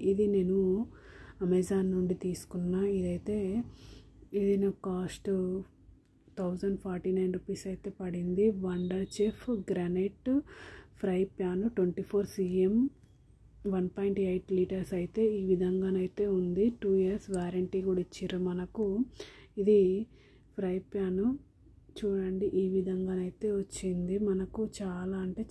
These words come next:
చాలా బాగుంది క్వాలిటీ అయితే. ఇది వండర్ చెఫ్ గ్రానైట్ నాన్ స్టిక్ ఫ్రై ప్యాన్, ఇండక్షన్ బాటమ్, సాఫ్ట్ టచ్ హ్యాండిల్,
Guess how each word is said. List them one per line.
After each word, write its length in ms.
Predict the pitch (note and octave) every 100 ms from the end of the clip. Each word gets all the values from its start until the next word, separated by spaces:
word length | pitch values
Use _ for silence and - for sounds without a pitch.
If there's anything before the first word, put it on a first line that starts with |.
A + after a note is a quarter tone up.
| G#3
చాలా 280 | F3+ F#3 F#3
బాగుంది 380 | F#3 F#3 F#3 F#3+ -
క్వాలిటీ 460 | F#3+ F#3 F#3 F#3 G3 F#3
అయితే. 360 | F#3 - G#3+ G3 G3 B3+ - - - - - G3
ఇది 180 | G#3 G3+ F3+ F#3+ - - - -
వండర్ 300 | F#3+ F#3 F#3 -
చెఫ్ 160 | G#3+ -
గ్రానైట్ 400 | F#3 F3+ F3+ F#3+ G3
నాన్ 180 | F#3 F#3
స్టిక్ 240 | - G3 G#3+
ఫ్రై 160 | G3 F3+ F3
ప్యాన్, 180 | G3 G#3 G3
ఇండక్షన్ 600 | F#3 F#3+ - - G#3 A3 C#4 - - - - F#3
బాటమ్, 440 | F3+ F3+ G3 A3 B3+ - - - - - - - -
సాఫ్ట్ 420 | G3+ F#3 G#3 - - -
టచ్ 300 | G3 - - -
హ్యాండిల్, 480 | G3 F#3 F#3 G3 B3